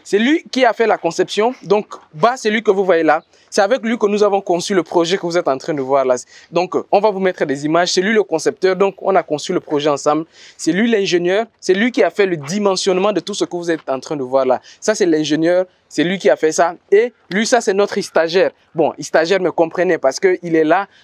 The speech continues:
également pour nous apporter beaucoup, beaucoup. Il a également son expérience en Inde, au Congo, ainsi de suite.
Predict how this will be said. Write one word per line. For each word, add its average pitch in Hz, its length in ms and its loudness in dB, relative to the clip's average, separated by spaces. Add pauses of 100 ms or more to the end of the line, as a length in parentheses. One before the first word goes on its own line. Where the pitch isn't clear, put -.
(280)
également 160 380 2
pour 180 140 -6
nous 165 120 -2
apporter 139 380 -4
beaucoup, 147 300 -8
beaucoup. 151 320 -6
Il 160 180 0
a 131 120 2 (180)
également 139 400 0
son 131 160 -6
expérience 139 600 -6
en 127 200 -6
Inde, 143 180 -4
au 143 80 -10
Congo, 127 320 -6
ainsi 135 220 -8
de 120 40 -10
suite. 120 240 -10